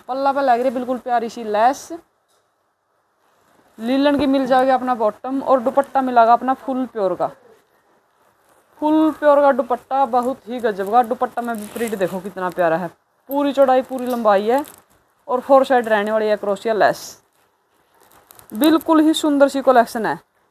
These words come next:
ज़बरदस्त डिजाइन है। प्राइस रहने वाला है इनका आठ सौ नब्बे रुपये फ्री शिपिंग। इनका प्राइस आपने मिलेगा आठ सौ नब्बे रुपये फ्री शिपिंग। बिल्कुल ही प्यारी कलेक्शन है।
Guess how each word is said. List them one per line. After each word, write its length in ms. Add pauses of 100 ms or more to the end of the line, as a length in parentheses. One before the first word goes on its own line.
(220)
ज़बरदस्त 580
डिजाइन 420
है। 80 (1500)
प्राइस 320
रहने 260
वाला 240
है 60
इनका 320 (2000)
आठ 260
सौ 340
नब्बे 380
रुपये 160
फ्री 220
शिपिंग। 380 (1160)
इनका 260
प्राइस 340
आपने 220
मिलेगा 340
आठ 260
सौ 280
नब्बे 380
रुपये 180
फ्री 220
शिपिंग। 380
बिल्कुल 360
ही 80
प्यारी 300
कलेक्शन 460
है। 80